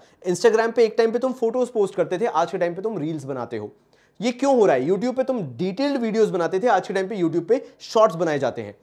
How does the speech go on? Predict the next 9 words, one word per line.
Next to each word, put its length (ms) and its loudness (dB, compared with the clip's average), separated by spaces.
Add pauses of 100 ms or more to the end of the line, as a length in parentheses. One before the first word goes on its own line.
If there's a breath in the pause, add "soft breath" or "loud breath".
(440)
Why 200 6
this 220 -2
is 100 -4
happening? 500 -2
Just 220 -2
because 260 0
of 100 -4
one 120 -2
reason, 340 -4